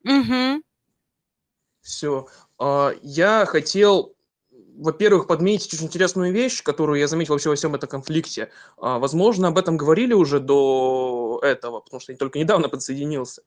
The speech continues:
Speaker 2: О том, что весь этот конфликт, он как будто бы держится вокруг какой-то морали железного века, вокруг, э,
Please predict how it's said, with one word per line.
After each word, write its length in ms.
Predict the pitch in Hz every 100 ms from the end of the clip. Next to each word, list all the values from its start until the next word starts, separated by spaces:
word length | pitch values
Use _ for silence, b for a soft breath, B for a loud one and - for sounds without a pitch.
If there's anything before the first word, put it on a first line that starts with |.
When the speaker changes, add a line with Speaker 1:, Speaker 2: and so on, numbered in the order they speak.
| b b b b
Speaker 2:
О 100 | 143
том, 200 | 196 226
что 180 | - 165
весь 220 | 202 -
этот 100 | -
конфликт, 400 | 175 175 233 202
он 100 | 175
как 140 | 156
будто 240 | 165 - 170
бы 480 | 151 147 131 127 127
держится 320 | 165 185 147
вокруг 360 | 139 180 170 -
какой-то 240 | 135 170 170
морали 320 | 135 160 175
железного 520 | 147 160 170 160 139
века, 400 | 135 143 185 165
вокруг, 420 | 131 131 147 135 -
э, 320 | 123 127